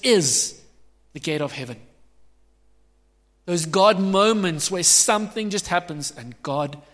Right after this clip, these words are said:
pitches up. Sometimes just driving, sometimes for a walk, sometimes sleeping, and you wake up in the middle of the night. But you know what I found often? In times where I know the presence of God is gonna be.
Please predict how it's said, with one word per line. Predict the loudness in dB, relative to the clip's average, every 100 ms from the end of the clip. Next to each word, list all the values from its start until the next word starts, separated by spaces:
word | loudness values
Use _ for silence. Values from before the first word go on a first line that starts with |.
| _ _ -12
pitches | -10 -8 -8 -10 -12 -14 _ _
up. | -20 -20 _ _ _ _ _ _ _ _ _ -20 _ _ _ _ _ _ _ _ _
Sometimes | -6 -6 -4 -4 -2 -4
just | -6 -6 -6 -8
driving, | -4 0 0 -2 -4
sometimes | -4 -6 -6 -8 -8 -6
for | -4
a |
walk, | -2 -2 -2
sometimes | -4 -4 -2 -4 -2 -2 -4 -4 -14 2
sleeping, | 4 6 6 4 2 0
and | 2
you | 4
wake | 4 4
up | -2 -2
in |
the | -4
middle | -2 0 0
of | -2
the | -2
night. | -2 -2
But | -2
you | 0
know | 4
what | 4 6
I | 4
found | 4 2 4
often? | 2 2 0 -2 -8 -20 _ _ _ _ _ _ _ _ _ _ -20 _ -12
In | -10
times | -2 0 0 -2
where | -2 -2
I |
know | 0 0
the | -2 -4
presence | -4 -4 -4 -8
of | -8
God | -8 -8
is | -8
gonna | -8 -12
be. | -12 -18